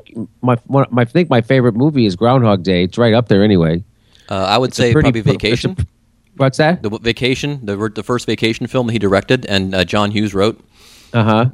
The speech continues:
Speaker 2: A lo-, that's probably up there for me for anything that, uh, Harold Ramis has done. That'd be my top Harold Ramis moment.
Speaker 1: Really?
Speaker 2: Yeah.
Speaker 1: Not
Speaker 2: Oh, I love the
Speaker 1: Groundhog
Speaker 2: original Vacation.
Speaker 1: that's,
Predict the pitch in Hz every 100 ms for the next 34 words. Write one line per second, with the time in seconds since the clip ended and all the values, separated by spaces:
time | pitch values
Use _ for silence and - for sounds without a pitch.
0 | 110 95 107 104 104 - 90 92 - 92
1 | 87 - 92 87 90 85 85 - 98 90
2 | 90 87 85 82 82 80 98 87 87 87
3 | 85 85 82 76 82 - 87 85 85 85
4 | - - 90 85 87 87 - - _ 92
5 | 90 87 110 147 277 311 214 120 120 92
6 | 139 104 107 123 123 156 175 147 101 98
7 | 98 87 139